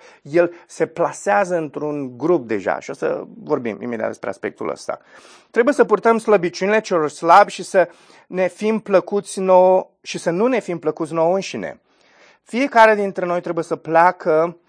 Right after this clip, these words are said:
semenului său spre binele acestuia și pentru zidirea lui, întrucât chiar Hristos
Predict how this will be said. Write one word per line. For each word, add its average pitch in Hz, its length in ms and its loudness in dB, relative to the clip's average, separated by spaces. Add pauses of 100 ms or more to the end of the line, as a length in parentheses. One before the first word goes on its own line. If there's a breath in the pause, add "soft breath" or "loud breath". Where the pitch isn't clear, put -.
(140)
semenului 185 580 0
său 143 460 0 (160 soft breath)
spre - 280 -2
binele 190 380 -2
acestuia 165 400 -2
și 175 180 -6
pentru 180 340 -4
zidirea 151 400 2
lui, 131 220 -2
întrucât 160 400 -8
chiar 185 260 2
Hristos 202 400 -4